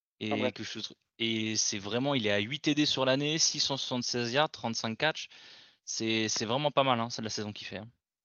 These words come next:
Speaker 2: Ah, mec, là, bah, il est, il est receveur numéro deux parce qu'il y a Jim Constant devant.
Speaker 1: Mm.
Speaker 2: Mais, euh, des, il y a beaucoup d'équipes où, euh, très, très sérieusement dans la discussion, tu vois.
Speaker 1: Ouais.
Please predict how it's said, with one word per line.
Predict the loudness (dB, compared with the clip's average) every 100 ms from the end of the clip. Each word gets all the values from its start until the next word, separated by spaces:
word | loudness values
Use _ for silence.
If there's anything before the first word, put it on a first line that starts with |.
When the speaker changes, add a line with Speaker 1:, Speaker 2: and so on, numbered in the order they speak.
| _
Speaker 2:
Ah, | -6
mec, | -4 -2
là, | -2
bah, | -2
il | 0 2
est, | 0 -4 0
il | 4
est |
receveur | 6 4 4 2 2
numéro | 2 2 2
deux | 2
parce | 0 -2
qu'il | 2
y |
a | 4 2
Jim | -2 -10
Constant | -8 -6
devant. | -2 0 -2 -4 _ _ _ _ _ _ -2
Speaker 1:
Mm. | 0
Speaker 2:
Mais, | 2 2
euh, | 2 0
des, | -2
il | 0
y |
a | 0
beaucoup | 0 0 2
d'équipes | 0 0 -4 2
où, | 6 8
euh, | 8 6 2 -2 -4 -6 -8 -10 -18 _ _ _ -12
très, | -8
très | -6 -4
sérieusement | 0 0 0
dans | -2
la | -2
discussion, | -4 -4 -4
tu | -4
vois. | -6 -8 _ _ _ _ _
Speaker 1:
Ouais. | -8 -8